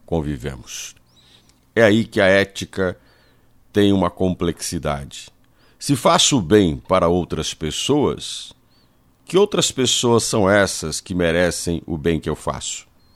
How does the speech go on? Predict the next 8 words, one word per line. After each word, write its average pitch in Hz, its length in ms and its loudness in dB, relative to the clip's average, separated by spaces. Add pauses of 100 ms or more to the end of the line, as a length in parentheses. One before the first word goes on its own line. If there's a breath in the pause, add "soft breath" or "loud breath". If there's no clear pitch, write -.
(880 soft breath)
Há 110 120 8
também 92 360 2
o 120 120 2
inverso 107 520 2
disso. 87 520 -4 (500 soft breath)
Quando 110 240 2
penso 131 380 2
que 110 360 2